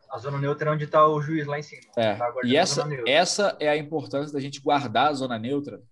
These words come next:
Speaker 2: tá? A zona neutra fica no meio. O quarterback, o quarterback. O, a, os árbitros, eles ficam com a perna aberta e deixam a zona neutra no meio da perna deles, tá?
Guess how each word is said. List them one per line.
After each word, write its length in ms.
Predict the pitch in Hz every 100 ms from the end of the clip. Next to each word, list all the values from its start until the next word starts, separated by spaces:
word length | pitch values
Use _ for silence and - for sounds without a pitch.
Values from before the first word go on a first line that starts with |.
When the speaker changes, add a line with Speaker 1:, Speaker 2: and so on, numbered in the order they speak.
| _ _ _ - - _
Speaker 2:
tá? 320 | 95 95 113 - _ _ _ _ _ _ _ _ _ _ - - - _ _
A 200 | - 113
zona 180 | 113 135
neutra 260 | 131 143 147
fica 220 | 147 151
no 80 | 147
meio. 420 | 135 147 113 - _ _ _ _ _ _ _ _
O 40 | 107
quarterback, 480 | 117 120 113 - -
o 80 |
quarterback. 600 | 120 110 107 98 82 - -
O, 220 | 113 113
a, 120 | -
os 120 | 127 127
árbitros, 300 | 131 139 131
eles 120 | 127
ficam 100 | -
com 80 | 131
a 40 |
perna 200 | 131 131
aberta 280 | 120 123 -
e 40 |
deixam 220 | 131 131
a 40 | 127
zona 160 | 127 123
neutra 280 | 131 131
no 100 | 139
meio 400 | 135 127 117 113 _ _ _ _
da 140 | - 107
perna 240 | 110 110
deles, 320 | 101 95 95
tá? 240 | - 101